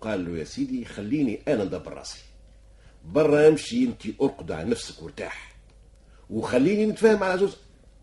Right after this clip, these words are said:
قام محمد سلطان مشى رقد، وقعد صاحبه مع العزوزة يتفاهموا. قالت له: راهو ثم واحد سحار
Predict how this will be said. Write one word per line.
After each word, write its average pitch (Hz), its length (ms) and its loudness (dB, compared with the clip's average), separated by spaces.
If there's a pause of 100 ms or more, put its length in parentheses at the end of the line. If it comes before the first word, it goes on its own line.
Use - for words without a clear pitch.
(1600)
قام 185 320 4
محمد 117 360 -4
سلطان 143 640 -4
مشى - 140 -4
رقد، - 280 -6 (1400)
وقعد 92 520 -4 (140)
صاحبه 85 400 -4
مع 82 140 -6
العزوزة 117 600 -8 (120)
يتفاهموا. 85 540 -10 (1700)
قالت 120 420 2
له: 123 160 0
راهو 127 260 0
ثم 139 380 0 (540)
واحد 120 340 -4
سحار - 480 -10